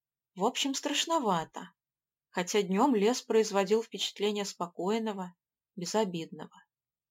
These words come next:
Утром они позавтракали орехами. Алексей снял пропотевшую рубаху, насыпал туда орехов и завязал рубаху узлом.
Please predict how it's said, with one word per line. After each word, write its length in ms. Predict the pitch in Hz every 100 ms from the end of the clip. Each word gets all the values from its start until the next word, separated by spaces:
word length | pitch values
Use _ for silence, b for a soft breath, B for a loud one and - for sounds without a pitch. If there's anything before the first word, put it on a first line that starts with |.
| _ _ _ _ -
Утром 340 | 339 370 294
они 220 | 233 247
позавтракали 760 | 285 240 233 240 254 247 247 247
орехами. 640 | 247 202 151 - - 202 - _ _ _ _ _ _ _ _ -
Алексей 540 | 208 226 - 339 370
снял 340 | - 247 285 285
пропотевшую 760 | 240 208 208 240 247 - 240
рубаху, 640 | 202 160 160 180 - 254 - _ _ _
насыпал 480 | 208 208 294 262 214
туда 360 | 208 175 180
орехов 520 | 175 220 294 - 302 -
и 80 | 220
завязал 540 | 185 185 180 220 269
рубаху 460 | 220 180 196 - 214
узлом. 440 | 190 175 156 151